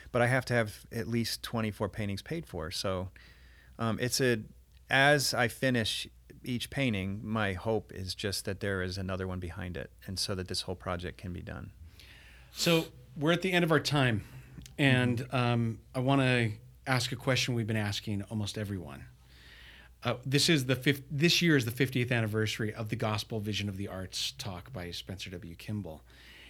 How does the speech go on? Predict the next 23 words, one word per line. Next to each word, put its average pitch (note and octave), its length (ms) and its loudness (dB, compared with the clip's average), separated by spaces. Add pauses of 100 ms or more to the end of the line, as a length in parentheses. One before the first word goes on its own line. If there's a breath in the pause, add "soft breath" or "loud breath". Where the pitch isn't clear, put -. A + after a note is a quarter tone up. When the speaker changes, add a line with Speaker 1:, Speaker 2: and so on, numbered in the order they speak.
Speaker 2:
and B2 220 2
in C#3 140 6
it A#2+ 160 2
he A2+ 280 -2
puts B2+ 320 -2
out A2 220 0
this, - 480 -2 (840 loud breath)
this - 240 -2
notion A#2+ 640 2
that A2+ 100 0
I A2+ 80 0
think B2 200 0
we B2 140 0
all D3 260 6
have F#3+ 80 0
lived F#3 240 4
with D3 300 4
for - 180 -4
the B2+ 60 -4
past C3 320 4
fifty A#2+ 240 -2
years. A#2 360 2
That's, - 500 0